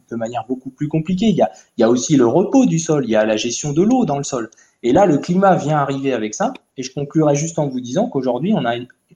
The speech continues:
une concurrence qui est en train de se créer, on le voit dans nos régions, entre les méthaniseurs et les sources d'approvisionnement de matière organique que pouvaient avoir les producteurs de céréales d'oléagineux. Parce que finalement,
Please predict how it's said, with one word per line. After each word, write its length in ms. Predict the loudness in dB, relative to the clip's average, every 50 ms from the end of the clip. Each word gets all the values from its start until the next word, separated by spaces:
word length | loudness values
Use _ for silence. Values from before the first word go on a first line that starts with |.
| _ -12
une 160 | -12 -12 -6
concurrence 520 | -2 -2 -2 0 2 2 2 2 2 0
qui 80 | -2 -2
est 40 | -4
en 80 | -4
train 160 | -4 -4 -6 -6
de 40 |
se 120 | -6 -8 -8
créer, 360 | -8 -6 -4 -4 -4 -6 -8 _ _ _ _
on 80 | -8 -8
le 60 | -6
voit 200 | -2 0 0 2
dans 120 | 2 0 -2
nos 120 | -2 -2
régions, 280 | -4 -4 -4 -8 -10 -8 _ -6
entre 260 | -6 -4 -4 -4 -2
les 140 | 0 0 2
méthaniseurs 640 | 2 2 2 0 -2 -2 -2 -4 -2 -2 -2 -2 -4 -6 -12 _ _ _ _ -2
et 100 | 0 2
les 120 | 4 2
sources 280 | 2 2 0 -2 0 0
d'approvisionnement 520 | 0 0 0 0 -2 -2 -2 -2 -2 -2
de 60 | -2 -2
matière 220 | -4 -4 -4 -2
organique 260 | -2 -2 -2 -2 -2
que 80 | -2 -4
pouvaient 280 | -4 -4 -2 2 2
avoir 500 | 4 4 4 2 2 2 0 -2 -4 -8 _ -8
les 160 | -6 -6 -6 -4
producteurs 500 | -4 -6 -6 -6 -6 -6 -4 -4 -2 -4
de 80 | -6
céréales 560 | -10 -12 -10 -8 -6 -2 -2 -2 -2 -2 -6 -10 _ _
d'oléagineux. 480 | -6 -4 -2 -2 -4 -4 -8 -12 -14 -16 _ _ _ _ _ _ _ _
Parce 160 | -2 0 2
que 100 | 2 0
finalement, 640 | 0 2 2 2 2 2 2 2 2 0 -2 -10 -18